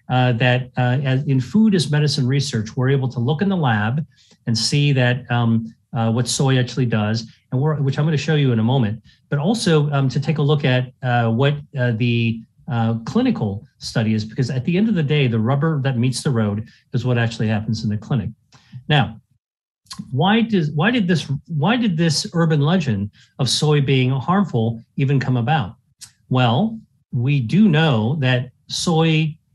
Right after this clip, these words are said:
uh, beans actually contain a phytoestrogen. Phyto means plant, plant estrogen, and it's called genistein, and there's a few other ones as well. And the real question is, should you, should people be, be eating this? Should women be eating this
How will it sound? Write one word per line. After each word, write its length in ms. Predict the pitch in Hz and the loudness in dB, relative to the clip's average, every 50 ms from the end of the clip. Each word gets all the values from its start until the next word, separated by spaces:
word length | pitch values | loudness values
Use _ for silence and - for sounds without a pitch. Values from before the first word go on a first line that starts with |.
| _ _ - | _ _ -4
uh, 200 | 123 120 117 113 | -2 0 0 0
beans 580 | 107 101 110 208 220 160 123 131 160 156 - - - _ _ _ - | 0 0 2 2 2 2 2 0 0 -2 -4 -10 -16 _ _ _ -4
actually 300 | 135 156 147 - 190 170 | -2 -2 0 0 -2 -2
contain 580 | - - 165 143 - - 127 127 127 135 151 | 0 0 -2 0 0 0 0 0 0 0 0
a 280 | 131 123 117 117 117 113 | -2 -2 0 0 0 -2
phytoestrogen. 1080 | 113 - - 170 165 147 - 156 131 117 110 - - 117 107 - 107 107 110 110 - - _ _ _ | -2 -2 -2 -2 0 0 0 -2 -2 -2 -4 -4 -4 -6 -6 -6 -6 -6 -6 -6 -8 -12 _ _ _
Phyto 440 | - - 147 147 151 147 165 151 139 | -4 0 0 0 2 2 2 2 2
means 200 | 139 135 120 113 | 2 2 0 -2
plant, 400 | - - 139 120 101 - - - | -4 -4 -2 -2 -2 -4 -6 -8
plant 260 | - 151 151 160 151 | -4 -2 0 0 0
estrogen, 600 | 143 131 120 - - - 107 110 113 131 156 143 - - - - - _ - | 0 -2 -2 -2 -4 -4 -4 -2 -2 -2 -4 -4 -8 -14 -20 -20 -20 _ -4
and 260 | 135 135 135 131 143 | 0 0 2 2 2
it's 160 | 151 143 135 | 0 -2 -4
called 260 | - - 143 143 135 - | -2 0 0 0 0 2
genistein, 580 | 139 135 131 123 110 - - 110 98 107 110 | 2 2 2 2 0 -2 -4 -4 -2 -2 0
and 80 | 107 110 | 0 0
there's 140 | 117 120 123 | 0 0 0
a 60 | 127 | -2
few 200 | - - 143 131 | -2 0 0 2
other 140 | 127 117 117 | 2 2 0
ones 240 | 104 107 104 98 | 0 -2 -2 -4
as 140 | 95 92 95 | -6 -6 -8
well. 400 | 104 95 90 90 98 120 147 - - _ _ - - - _ _ - | -6 -6 -6 -6 -6 -6 -8 -8 -12 _ _ -20 -20 -20 _ _ -2
And 240 | 143 147 147 147 | 0 2 2 2
the 100 | 135 156 | 2 2
real 220 | 151 160 262 - 240 | 2 0 0 -2 -2
question 400 | - - 196 180 151 - - 135 | -2 0 0 0 2 0 0 0
is, 180 | 123 123 120 | 2 2 0
should 280 | 117 - - 208 190 156 | -2 0 0 0 0 2
you, 260 | 170 180 175 156 156 - | 2 2 2 0 -2 -4
should 260 | - - - 175 147 - | -6 -4 -2 -2 0 0
people 240 | 190 175 151 180 | 0 0 0 0
be, 340 | 156 147 139 131 147 147 139 139 | 0 0 0 0 0 -2 -4 -2
be 300 | 143 139 135 156 165 175 | -2 -2 -2 0 2 2
eating 200 | 185 156 123 110 | 2 2 2 0
this? 100 | 98 - | -2 -2
Should 160 | - - 123 | -4 -2 -2
women 320 | 120 156 226 226 208 175 | 0 2 4 4 4 4
be 180 | 143 143 147 135 | 2 0 0 0
eating 240 | 135 131 131 127 113 | 0 0 2 2 0
this 300 | 120 120 - - - | 0 -2 -4 -6 -12